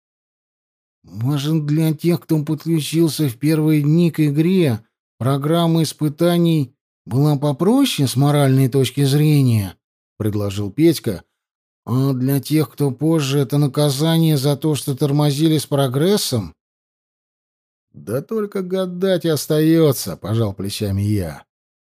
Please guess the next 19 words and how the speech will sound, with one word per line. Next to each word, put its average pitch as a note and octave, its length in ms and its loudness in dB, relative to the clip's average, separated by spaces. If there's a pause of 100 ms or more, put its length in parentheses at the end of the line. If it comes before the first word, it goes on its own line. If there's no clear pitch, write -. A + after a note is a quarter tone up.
(180)
«Ладно, C#3+ 580 4
лут F3 240 6
собран. D3+ 640 2 (380)
Погнали C3 460 -2
по A#2+ 120 -2
магазинам». B2 840 0 (1120)
Через A3 220 2
полчаса G#3 640 2
мы E3 180 2
уже D#3 200 2
были E3 300 4
в C#3 100 0
большом C#3 540 2
строительном B2 640 0
магазине, C3+ 800 2
где E3 220 0
разжились F#3 640 2
всем F#3 400 2
необходимым. C3 1000 0